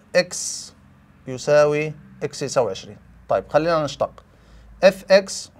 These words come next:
هتصير إف فتحة للإكس بتساوي الإي اشتق اللي فوقيه. إيه؟ هذا يا أستاذ اللي فوقيه نص، مشتقته صفر،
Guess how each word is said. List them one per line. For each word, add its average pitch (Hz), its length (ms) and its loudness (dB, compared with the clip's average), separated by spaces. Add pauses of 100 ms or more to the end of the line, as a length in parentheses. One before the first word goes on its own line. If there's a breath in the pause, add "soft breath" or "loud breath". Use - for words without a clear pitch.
هتصير 135 500 -6
إف - 380 2 (500)
فتحة 131 500 0 (340)
للإكس 180 560 -6 (1120)
بتساوي 139 440 2 (480 soft breath)
الإي 202 480 0
اشتق - 360 -2
اللي 147 140 -2
فوقيه. 151 440 -6 (300)
إيه؟ 208 240 0 (340)
هذا 165 240 4
يا 180 60 4
أستاذ 175 240 -4
اللي 175 120 -6
فوقيه 208 180 0
نص، 202 280 -2
مشتقته 196 440 -2
صفر، 160 300 2